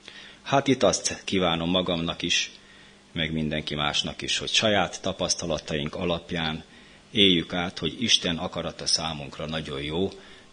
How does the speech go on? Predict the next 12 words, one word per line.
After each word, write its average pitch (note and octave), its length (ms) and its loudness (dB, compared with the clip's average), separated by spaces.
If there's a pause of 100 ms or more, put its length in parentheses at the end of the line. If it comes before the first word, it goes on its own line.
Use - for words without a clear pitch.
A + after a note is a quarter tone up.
mert F#2 340 6
hogy E2+ 160 0
tesszük - 420 4
az D2 120 -4
ő D2 100 -6
akaratát, C#2+ 600 -6
és C#2 140 2
ebből C2+ 280 -6
megtapasztaljuk. C2 1000 -8 (1300)
És A#2 220 8
ami, C3 300 10 (120)
ö, A2+ 300 6